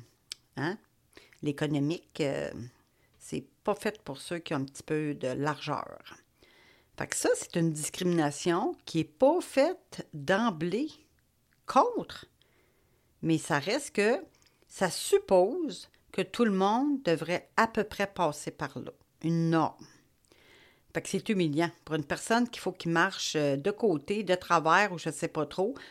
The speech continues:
ou qu'il, il, il, il, il touche à tout le monde avec ses hanches parce qu'il passe, c-, c'est humiliant, OK ? Fait que ça, c'est de la grossophobie.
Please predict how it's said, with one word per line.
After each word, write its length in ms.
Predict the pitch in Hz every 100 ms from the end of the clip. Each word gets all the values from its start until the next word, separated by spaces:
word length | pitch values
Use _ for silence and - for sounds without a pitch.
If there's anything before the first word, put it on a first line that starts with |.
| -
ou 100 | 185
qu'il, 500 | 180 - 165 160 147
il, 140 | 160 165
il, 260 | 151 - 85 -
il, 200 | 160 160 - - - _
il 100 | 170
touche 260 | - 226 -
à 60 |
tout 140 | 175 190
le 60 |
monde 180 | 180 202
avec 140 | 190 -
ses 200 | 175 160
hanches 200 | 196 -
parce 160 | 190
qu'il 120 | -
passe, 380 | - 180 226 - - -
c-, 440 | - - - -
c'est 240 | - - 190
humiliant, 400 | 190 185 151 147 - -
OK ? 200 | - 349 381
Fait 100 | -
que 60 |
ça, 160 | - 302
c'est 160 | - 175
de 100 | 147
la 100 | 147
grossophobie. 680 | 139 139 143 - 131 -